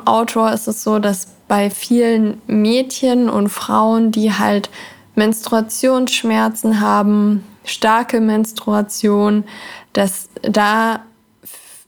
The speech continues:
er immer feststellen konnte, dass da halt auch häufig eine Parasitenbelastung ist.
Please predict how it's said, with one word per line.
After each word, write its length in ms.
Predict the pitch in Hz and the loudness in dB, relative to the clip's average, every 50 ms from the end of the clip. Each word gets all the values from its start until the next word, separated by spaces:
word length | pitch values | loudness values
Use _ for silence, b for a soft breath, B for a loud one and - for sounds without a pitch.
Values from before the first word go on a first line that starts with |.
| _ _ | _ _
er 280 | - 226 214 220 226 220 | 0 2 2 2 2 2
immer 240 | - 226 214 208 214 | 2 0 0 0 0
feststellen 580 | 214 - 214 208 - - - - 202 208 208 208 | -2 -2 -2 -2 -2 -4 -2 0 0 0 0 0
konnte, 440 | - 220 214 214 208 220 208 208 202 | 0 0 0 0 2 0 0 0 0
dass 420 | 208 190 190 196 196 196 - B B B B B B B B B B B _ _ _ | 0 0 0 0 0 -2 -6 B B B B B B B B B B B _ _ _
da 200 | - 214 214 202 | 0 0 2 2
halt 200 | 196 208 202 - - | 2 0 -2 -2 -2
auch 500 | - 208 202 202 202 202 202 - - - | 0 2 2 2 2 0 -2 -6 -4 -2
häufig 460 | 208 202 208 208 208 220 214 202 - 214 | 0 0 0 0 0 -2 -2 -2 -2 -2
eine 340 | 202 202 202 196 196 190 190 | 0 0 2 0 0 -2 -2
Parasitenbelastung 1300 | - 202 196 190 196 190 196 202 185 - - 202 185 180 185 180 180 180 - - - - 185 180 180 180 | -2 -2 -2 0 0 0 0 -2 -2 -2 -2 0 0 0 0 0 0 -2 -4 -6 -2 0 0 0 0 0
ist. 340 | - 190 180 180 - - | 0 0 -2 -2 -4 -8